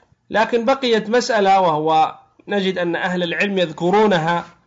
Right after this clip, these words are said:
هل يجوز للمسلم أن يتعلم السحر؟ الجواب: لا يجوز له أن يتعلم السحر، لا يتعلم ولا يعلم. وقد ذكر بعض أهل العلم أن المسألة متفق عليها،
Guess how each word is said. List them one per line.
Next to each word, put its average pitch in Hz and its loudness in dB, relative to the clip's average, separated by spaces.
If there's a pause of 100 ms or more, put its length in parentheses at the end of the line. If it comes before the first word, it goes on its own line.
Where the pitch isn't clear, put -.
(440)
هل 254 0
يجوز 269 0
للمسلم 226 -2
أن 196 -2
يتعلم 202 0
السحر؟ 294 -4 (400)
الجواب: 160 2 (460)
لا 220 2
يجوز 196 0
له 180 2
أن 170 -2
يتعلم 160 0
السحر، 196 -4 (560)
لا 208 2
يتعلم 226 2
ولا 269 4
يعلم. 180 0 (340)
وقد 175 -4
ذكر 180 0 (600)
بعض 175 2
أهل 180 0
العلم 196 -2
أن 190 -2
المسألة 185 0
متفق 170 -2
عليها، 165 -2